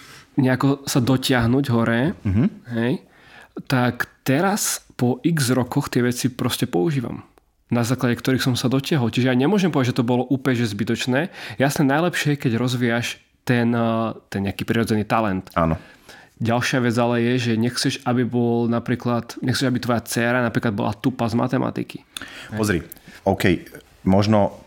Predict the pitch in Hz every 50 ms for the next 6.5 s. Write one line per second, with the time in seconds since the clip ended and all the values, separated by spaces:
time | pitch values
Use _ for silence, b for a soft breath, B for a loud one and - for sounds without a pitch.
0 | _ _ - 95 - - 107 113 113 110 107 98 101 95 - - - 98 92 85
1 | 85 90 87 101 113 - - 92 90 - 90 85 - 95 87 - 90 85 85 85
2 | 87 87 90 90 - 92 82 85 87 87 85 82 - 95 90 85 - - 92 90
3 | - - 90 - - 95 87 82 80 - - 82 82 - - - 151 131 127 135
4 | 87 87 92 B B B B B B 90 87 90 92 - - 95 87 87 87 87
5 | 90 90 87 87 87 87 87 - - - 98 82 87 85 - - 98 87 85 87
6 | 85 - - - 95 92 92 90 90